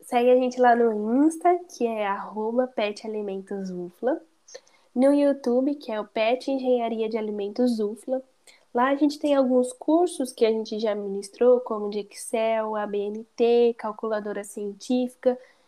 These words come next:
que podem auxiliar você durante a graduação, em algum momento da sua, da sua vida. E tem a gente aqui, né, no Spotify, que é Petcast Engenharia de Alimentos UFLA.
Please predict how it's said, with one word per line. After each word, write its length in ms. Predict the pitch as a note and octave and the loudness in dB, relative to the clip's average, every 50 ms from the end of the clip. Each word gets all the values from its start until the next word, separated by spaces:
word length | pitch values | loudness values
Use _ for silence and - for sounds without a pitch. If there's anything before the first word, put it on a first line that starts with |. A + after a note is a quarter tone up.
| _ _ - | _ _ -6
que 100 | - C#4 | -6 -2
podem 420 | C#4 - B3+ B3 A#3+ B3+ B3 B3 | 2 4 4 4 6 6 6 6
auxiliar 560 | B3 B3+ B3+ B3+ - B3+ B3+ B3 A#3+ A#3+ A#3+ | 6 6 4 2 0 2 4 4 6 4 4
você 380 | A#3+ C4 C#4 C4+ - - B3+ A#3+ | 4 2 0 0 2 2 2 2
durante 560 | A#3+ A#3+ B3 A#3+ A#3 A#3 A#3 A3+ - - - | 4 2 2 2 2 -2 -2 -4 -6 -2 0
a 140 | B3 B3 A#3+ | 2 2 2
graduação, 920 | A#3+ A#3+ B3 B3 B3 A#3+ B3 B3 B3 - - - G#3 G#3 G#3 A3 A3+ G#3+ G#3 | 2 0 0 0 0 0 0 0 -2 -4 -8 -12 -12 -10 -10 -12 -12 -12 -14
em 60 | G#3 | -16
algum 220 | G3+ G#3 G3+ - G#3 | -18 -18 -14 -12 -10
momento 420 | G#3 G#3+ G#3+ G#3+ G3+ G#3 - - | -10 -10 -10 -12 -14 -16 -16 -16
da 140 | G#3 A3 G#3+ | -14 -14 -14
sua, 380 | G#3+ - - A3 G#3+ A3 A#3 A#3+ _ _ _ _ _ _ _ _ _ _ - | -14 -12 -10 -6 -4 -4 -4 -6 _ _ _ _ _ _ _ _ _ _ -6
da 140 | - A#3+ A#3+ | -4 -2 -2
sua 200 | B3 - B3 A#3 - _ _ _ _ - | -2 -4 -6 -6 -6 _ _ _ _ -4
vida. 460 | B3+ B3+ C#4 B3+ G#3+ G3+ G3 G3 - _ _ _ _ - - - - - - - _ _ _ - | 2 4 4 4 4 -2 -6 -8 -10 _ _ _ _ -20 -20 -20 -20 -20 -20 -20 _ _ _ -4
E 160 | E4 E4 F#4 | 0 0 2
tem 260 | - A4 G#4+ A4+ A#4 | 2 2 2 4 4
a 40 | A4+ | 6
gente 220 | A#4 A#4 A4+ A#4 A#4 | 6 6 6 4 2
aqui, 340 | A#4 A#4 - A4+ A4 A4 | 2 4 4 6 6 6
né, 180 | G#4+ G#4 F#4+ F#4 | 6 6 6 6
no 140 | E4+ D#4 D4 | 6 6 4
Spotify, 680 | D#4+ - D4 C#4+ C#4+ - - - D4 B3 B3 C4+ F#4 A4 - _ _ _ _ _ - | 2 2 0 0 0 0 0 4 6 6 6 4 2 -2 -8 _ _ _ _ _ -2
que 80 | - | -2
é 60 | C#4+ | -2
Petcast 840 | C4+ - C4+ B3 A#3 B3 - C4 - - C4 A#3 A#3 C4 C4+ - - D4+ | -2 0 -2 -2 -2 -4 -8 -14 -8 -4 -2 0 0 -2 -2 -4 -6 -6
Engenharia 500 | D4 C#4 C#4+ C4+ C4+ C4+ C4+ C4 C4 C4 | -4 0 0 0 0 0 0 2 2 2
de 60 | C4+ | 2
Alimentos 460 | C4+ C4+ C4+ C4+ B3+ B3+ - D#4 D#4 D4 | 0 0 0 0 0 0 0 -2 0 2
UFLA. 360 | C#4 B3+ B3 - - A#3+ A#3 | 0 0 -2 -2 -4 -6 -6